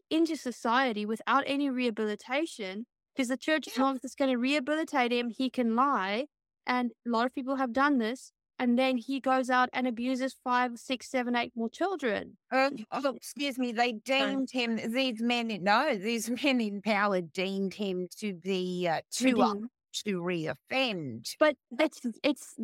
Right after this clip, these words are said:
Speaker 1: if you look at America, some of the most horrific pedophilic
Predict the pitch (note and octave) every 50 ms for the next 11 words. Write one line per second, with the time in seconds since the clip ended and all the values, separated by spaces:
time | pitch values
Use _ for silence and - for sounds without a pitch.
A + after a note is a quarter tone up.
0 | C4 - D4 C#4 - C#4 C#4 C4+ D4+ - F4 D4 C#4 A#3+ A3+ A3+ B3 C4+ C#4 -
1 | - A#3 - - B3 B3 B3 A#3+ A#3 A#3+ A#3 A3+ A3+ A3+ A3+ - - _ _ _
2 | _ _ _ - B3 A#3+ A#3 B3+ C4 - C#4+ C4 - _ _ _ - - C4 C4+
3 | C4+ B3+ - - - C4 B3+ B3+ B3 B3 A3 -